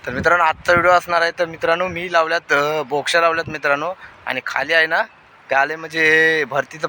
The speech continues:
पाणी. तर मित्रांनो आत्ता आहे ना मी जाणार आहे ते म्हणजे बोक्शा पालवायला मित्रांनो,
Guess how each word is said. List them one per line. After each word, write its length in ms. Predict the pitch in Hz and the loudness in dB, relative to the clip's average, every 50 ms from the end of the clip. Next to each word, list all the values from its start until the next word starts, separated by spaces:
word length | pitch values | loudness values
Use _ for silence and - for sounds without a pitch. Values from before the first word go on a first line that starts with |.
| - | -2
पाणी. 300 | - 156 156 160 156 147 123 107 - - - - - - - - - - - - | 0 0 0 -2 -4 -10 -18 -20 -20 -20 -20 -14 -12 -12 -12 -12 -16 -20 -18 -14
तर 60 | 123 | -12
मित्रांनो 340 | 135 143 147 156 160 165 165 | -6 -2 0 0 2 2 2
आत्ता 260 | 156 151 - - 170 | 0 0 0 0 0
आहे 80 | 165 170 | 0 0
ना 80 | 175 | -2
मी 220 | 175 185 202 220 226 | -4 -6 -8 -8 -4
जाणार 280 | 175 160 156 156 160 | -2 -2 0 0 0
आहे 100 | 160 165 | -2 -4
ते 220 | 160 - 170 165 165 | -4 -4 -4 -4 -4
म्हणजे 200 | 156 156 156 160 | -4 -6 -6 -6
बोक्शा 300 | 135 139 131 - - 170 | -4 -4 -4 -2 -2 -2
पालवायला 420 | - - 156 151 156 160 160 160 | -2 0 0 -2 0 -2 -6 -8
मित्रांनो, 460 | 151 151 143 151 147 147 156 175 196 | -10 -6 -2 0 0 0 0 0 -2